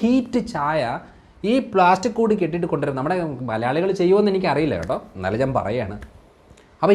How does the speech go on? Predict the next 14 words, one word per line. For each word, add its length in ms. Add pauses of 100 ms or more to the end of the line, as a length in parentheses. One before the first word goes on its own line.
ഇത്രയും 360
ഹീറ്റ്, 320 (440)
ആ, 20 (320)
ഒരു 160 (420)
ആഹാര 260 (120)
വസ്തു 240
ഒരു 120 (120)
പ-, 100 (180)
പ-, 280
പ്ലാസ്റ്റിക് 420
കവറിലേക്ക് 380
ഇട്ട് 160
കഴിയുമ്പോഴത്തേന് 480
എങ്ങനെയാവും, 420